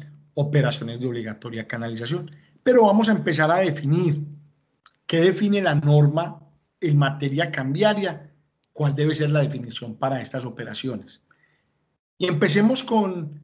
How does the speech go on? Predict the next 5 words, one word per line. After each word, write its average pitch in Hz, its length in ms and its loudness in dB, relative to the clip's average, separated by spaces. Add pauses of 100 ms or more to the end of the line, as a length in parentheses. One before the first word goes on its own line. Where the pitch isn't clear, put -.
(140)
rápidamente, 208 800 0
importaciones. 151 1080 0 (1400)
Ingreso 180 760 0
de 190 140 -2
mercancías, 156 1080 0